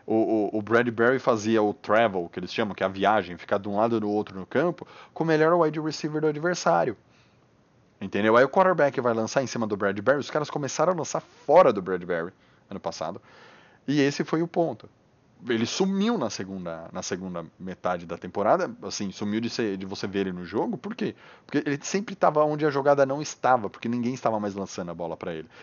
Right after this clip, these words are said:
E a secundária continuou sendo boa. Então acho que essa afirmação, se você for pegar talento por talento, talvez deve ter jogador melhor. Tem, na verdade, mas,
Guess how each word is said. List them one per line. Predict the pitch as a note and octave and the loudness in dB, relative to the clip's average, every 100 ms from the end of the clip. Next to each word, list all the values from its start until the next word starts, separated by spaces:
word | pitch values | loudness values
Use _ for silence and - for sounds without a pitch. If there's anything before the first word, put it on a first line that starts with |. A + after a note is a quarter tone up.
| - | 0
E | A#2+ | 4
a | B2 | 4
secundária | A2+ A2+ G2+ F#2+ | 2 -4 -4 -4
continuou | G2+ F#2 F2+ D2+ D#2+ B2+ | -4 -12 -12 -12 -2 -2
sendo | E3 C#3+ G#2 | 0 -6 -8
boa. | F2 F2 F2+ _ _ _ _ | -12 -14 -16 _ _ _ _
Então | - G#2+ | 2 2
acho | A2+ - | 2 -4
que | - G#2+ - _ _ _ _ - | -8 -10 -10 _ _ _ _ -2
essa | A2 - | -2 0
afirmação, | D3 A#2+ A2 F2+ - B2+ G3+ D#3 - - - - | -2 -2 -2 -4 -2 -2 -2 -4 -14 -20 -20 -20
se | - | -8
você | G#3 D4 | -4 -4
for | D4 | -4
pegar | C#4 F#3+ | -6 -2
talento | D3 C3+ D#3 - | -2 0 -2 -8
por | C3 | -2
talento, | C3 A2 C3 D#3+ | 0 2 0 -2
talvez | - C3+ C3+ | -2 0 0
deve | C3+ | -2
ter | - B2+ | -4 -6
jogador | A#2+ A#2 A2+ | -2 -2 0
melhor. | A2+ G2+ F2 D#2 - _ _ _ _ _ _ _ _ - - - | 0 -2 -2 -10 -12 _ _ _ _ _ _ _ _ -20 -12 0
Tem, | B2 F2 | 2 2
na | D#2+ | -6
verdade, | E2+ D#2+ - - | -8 -10 -10 -6
mas, | F#2 E2+ - | -6 -6 -16